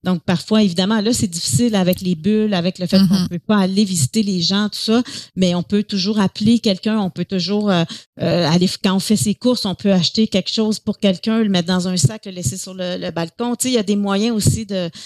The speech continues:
Speaker 1: d'alléger le fardeau du proche aidant, là, quand on est, euh, quelqu'un de la famille, un voisin, un ami. Donc, il y a moyen aussi, là, de,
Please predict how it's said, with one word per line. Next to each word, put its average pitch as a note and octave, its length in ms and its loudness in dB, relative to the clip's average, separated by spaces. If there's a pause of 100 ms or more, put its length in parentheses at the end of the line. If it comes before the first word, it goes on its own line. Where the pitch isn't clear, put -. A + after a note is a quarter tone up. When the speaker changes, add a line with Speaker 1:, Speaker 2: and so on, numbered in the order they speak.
(340)
Speaker 1:
d'alléger G3+ 520 2
le G3 120 0
fardeau F#3 400 -2
du F3 100 -10
proche F#3 300 -2
aidant, G3 280 0
là, F#3 120 -2
quand F3 260 -6
on E3+ 240 -6
est, F#3 180 0
euh, F3 380 -4
quelqu'un F3+ 240 0
de G3 60 -2
la F3+ 100 0
famille, F#3+ 380 0
un F#3 80 -2
voisin, F3+ 500 0
un F#3 140 -8
ami. F#3+ 380 -8
Donc, F3 260 -14
il F#3 40 -10
y - 40 -8
a - 20 -8
moyen F3 340 -4
aussi, F#3+ 320 -4
là, F3+ 140 -10
de, E3 340 -8